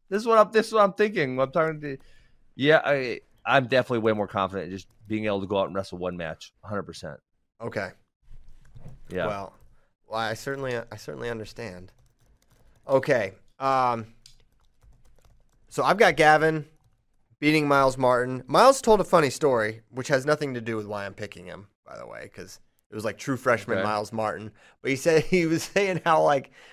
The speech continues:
Speaker 2: when he wrestled Keith, like, he didn't really know. I mean, I guess I'm sure he knew he was good, but he didn't know, like,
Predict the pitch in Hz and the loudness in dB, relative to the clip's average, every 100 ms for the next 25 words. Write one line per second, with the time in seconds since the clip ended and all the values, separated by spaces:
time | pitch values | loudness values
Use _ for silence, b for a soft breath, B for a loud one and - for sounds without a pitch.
0 | B 127 139 147 131 135 - 131 - - | B -4 0 4 6 6 2 -2 -2 -4
1 | 143 131 127 113 151 160 139 127 117 117 | -4 -2 -4 -4 -2 0 2 2 2 2
2 | 113 113 110 - _ _ 123 127 117 113 | 4 2 -2 -8 _ _ -10 -6 -4 -6
3 | - 110 - 113 107 104 98 101 - 98 | -8 -12 -8 -8 -8 -10 -12 -12 -10 -8
4 | 98 120 127 113 107 101 101 | -6 -6 -6 -6 -8 -8 -12